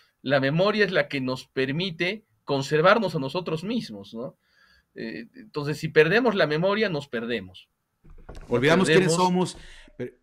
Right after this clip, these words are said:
Speaker 2: y, pero no
Speaker 1: Claro.
Speaker 2: solo en lo individual, ¿verdad? También en lo familiar, en lo
Speaker 1: Claro.
Speaker 2: nacional.
Speaker 1: Claro.
Speaker 2: O sea, es muy importante esta facultad del ser humano.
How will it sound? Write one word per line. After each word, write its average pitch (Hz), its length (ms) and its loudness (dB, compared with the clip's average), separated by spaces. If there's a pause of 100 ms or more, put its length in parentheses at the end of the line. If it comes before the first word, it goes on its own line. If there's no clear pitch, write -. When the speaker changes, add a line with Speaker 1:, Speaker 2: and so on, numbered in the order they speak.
(400)
Speaker 2:
y, 139 260 0 (120)
pero 156 180 4
no 190 100 4
Speaker 1:
Claro. 214 180 6
Speaker 2:
solo 214 100 4
en 190 60 2
lo 160 200 6
individual, 147 540 4
¿verdad? 147 280 2
También 147 360 2
en 185 160 4
lo 147 120 2
familiar, 143 880 2
en 143 180 -2
lo 135 100 -4
Speaker 1:
Claro. 139 100 0
Speaker 2:
nacional. 151 800 0
Speaker 1:
Claro. - 160 -8 (600)
Speaker 2:
O 127 40 -12
sea, 151 180 0
es 147 280 -2
muy 190 200 2
importante 185 1160 2
esta 170 240 -2
facultad 147 680 -2
del 156 240 -2
ser 160 220 -2
humano. 156 520 -2